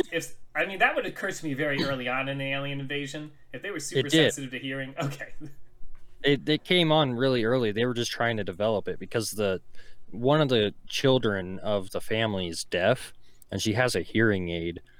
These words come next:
Speaker 1: and she knows that if she turns it up, it makes, like, a dog's, dog whistle in her ear, you know, and it
Speaker 2: Mm-hmm.
Speaker 1: hurts her ears. And so she basically amplifies that on an amplifier and messes 'em up.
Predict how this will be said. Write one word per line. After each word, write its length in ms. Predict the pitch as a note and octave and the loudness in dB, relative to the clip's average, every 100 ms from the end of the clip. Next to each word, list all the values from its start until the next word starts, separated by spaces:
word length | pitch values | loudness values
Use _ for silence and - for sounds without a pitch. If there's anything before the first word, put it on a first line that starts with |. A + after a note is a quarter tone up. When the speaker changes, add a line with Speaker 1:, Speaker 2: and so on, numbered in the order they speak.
| - - | -16 -8
Speaker 1:
and 140 | G#2+ | -6
she 220 | - A#2+ | 0 2
knows 360 | A#2 A#2 A2+ G#2+ | 4 6 4 4
that 120 | G#2+ | 2
if 80 | G2+ | 2
she 140 | - | -2
turns 360 | F#2+ B2 A#2 G2 | -2 0 0 0
it 100 | F#2 | 4
up, 260 | A#2+ G2 - - - - - - - - - | 6 6 2 -6 -10 -12 -16 -10 -10 -8 -4
it 320 | G#2 F2+ - - - - | 0 0 -4 -12 -8 -2
makes, 280 | A#2+ - A2+ | 0 2 2
like, 140 | G#2 | 2
a 60 | F#2+ | 2
dog's, 600 | - G2 G#2+ G#2 - - - | 4 6 6 4 -4 -6 0
dog 320 | A2+ A2 G#2 | 4 6 4
whistle 520 | G2+ G2 - F#2+ F#2 | 2 -2 -2 -2 -2
in 80 | F2+ | -2
her 140 | F2+ D#2 | -4 -4
ear, 280 | A#2+ F#2 | -2 -2
you 100 | E2+ | -4
know, 240 | E2+ E2+ G2+ | -6 -2 -2
and 60 | |
it 40 | F2+ | -2
Speaker 2:
Mm-hmm. 80 | - | -2
Speaker 1:
hurts 200 | G2 - | -4 -2
her 120 | F2+ | -2
ears. 420 | F#2+ G#2 E2+ - - - - - - - - - - - | 2 2 0 -4 -10 -16 -12 -2 -2 -2 -6 -10 -14 -4
And 120 | B2 | -2
so 220 | A#2 A#2+ A2 | 4 6 6
she 160 | A2 | 6
basically 560 | G#2 A#2 - - F2+ F2 | 6 4 4 2 2 4
amplifies 580 | G#2 G2 F#2+ F2 F2 E2+ | 2 0 0 0 0 0
that 180 | E2+ | 0
on 100 | F2 | 0
an 120 | F2 F#2 | -2 -2
amplifier 680 | G2+ E2+ - F2 F2 F#2 | -2 -2 -2 0 2 0
and 180 | E2+ E2 - - - - | 0 -4 -8 -10 -12 -2
messes 360 | F#2 - F2 | 0 0 -2
'em 140 | E2 F#2 | -4 0
up. 220 | F2+ F2 | 0 0